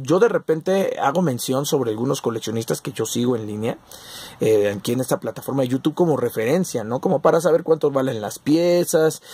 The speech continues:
pues qué piezas ya se pueden conseguir en el mercado, etcétera, etcétera. Pero,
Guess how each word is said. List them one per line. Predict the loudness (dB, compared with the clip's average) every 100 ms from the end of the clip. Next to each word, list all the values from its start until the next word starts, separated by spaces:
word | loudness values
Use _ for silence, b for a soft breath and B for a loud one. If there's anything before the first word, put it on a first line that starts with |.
| B
pues | -4 -2
qué | -4
piezas | 0 0
ya | 0
se | -2
pueden | -2 -2
conseguir | -2 -4 -4 -2 -2
en | -2
el | 0
mercado, | -2 2 4 6 6 2
etcétera, | 0 0 0
etcétera. | 2 0 0 -4 B B B _ 0
Pero, | 2 4 4 6 6